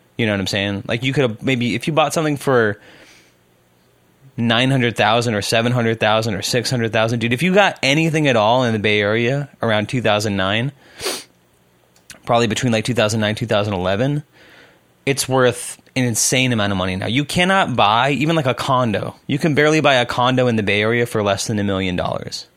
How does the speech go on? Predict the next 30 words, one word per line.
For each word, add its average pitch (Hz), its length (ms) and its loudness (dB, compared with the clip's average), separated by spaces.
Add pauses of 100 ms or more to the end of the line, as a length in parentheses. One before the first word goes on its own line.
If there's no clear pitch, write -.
(1080)
Um, 101 560 0 (640)
if 107 180 -4
you 131 160 2
own 123 200 2
an 107 100 0
apartment 131 480 -2
building, 165 380 0
goddamn. 110 880 -4 (1120)
Or 127 140 4
if 123 100 -2
you 147 120 4
own 135 100 2
commercial 123 480 0
real 104 180 0
estate, 156 400 0
holy 113 300 -4
fuck. - 560 -6 (1080)
If 127 160 -2
you 175 120 2
own 185 140 2
any 151 200 2
property 151 400 2
in 135 80 2
the 120 80 0
Bay 110 220 2
Area 135 240 2
right 139 160 0
now, 151 220 0
you're 127 180 -2
fucking, 107 480 -2